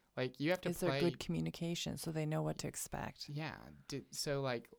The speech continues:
Speaker 1: telling your kid, "All right, um, we're going to school today. You know, grandma's gonna pick you up, and then you're gonna go to her house for a little bit." So, like,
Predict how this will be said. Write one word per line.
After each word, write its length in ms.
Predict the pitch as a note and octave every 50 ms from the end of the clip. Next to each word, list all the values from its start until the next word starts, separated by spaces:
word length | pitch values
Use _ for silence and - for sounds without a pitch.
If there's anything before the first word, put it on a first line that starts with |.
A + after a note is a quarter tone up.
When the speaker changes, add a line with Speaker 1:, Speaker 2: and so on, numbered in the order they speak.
| _ _ _ _ _ _
Speaker 1:
telling 300 | - - C3 B2+ C3 C3+
your 120 | C#3 C#3
kid, 400 | C3+ C3+ - D#3+ C3 A2+ F2+ - -
"All 180 | - A2+ C#3 D3+
right, 340 | D#3 D#3+ E3 D3 A#2 - - _ - - _ _ _ _ - - - _ -
um, 520 | C3+ B2+ B2+ B2 B2 A#2+ A#2+ A#2+ A2+ - _
we're 160 | - B2+ B2 A#2+
going 220 | A#2+ A2+ A#2+ C3
to 60 | E3 F3
school 220 | - - E3 D#3+
today. 540 | E3 E3 D#3 D#3 D3+ D3+ D3+ D3+ D#3 D3+ - _ _ - - _ _ _ _ _ _
You 160 | - C3+ B2
know, 340 | A2+ G#2 G2+ G2+ F#2+ E2+ - -
grandma's 360 | - - A2+ B2 D3 E3+ F3 E3
gonna 200 | - E3+ E3 D#3
pick 280 | - - E3 - -
you 140 | E3+ D#3 C3+
up, 340 | A#2+ B2 B2+ B2+ B2 B2 - -
and 200 | - B2+ B2 A#2+
then 200 | A#2+ A#2+ A#2 A#2
you're 120 | A#2+ A2+ G2+
gonna 180 | A2 A2 G2
go 140 | G2 - A#2+
to 100 | E3+ G3
her 180 | F3+ - E3+ D#3+
house 360 | D3+ - D3 C#3+ D3 D3 -
for 120 | - -
a 60 | C#3 C#3
little 200 | C3+ C#3 C#3+ C#3
bit." 360 | C#3 C3+ C#3 C#3 C3 - -
So, 220 | - - - A#2+
like, 200 | A2+ A2 G#2+ -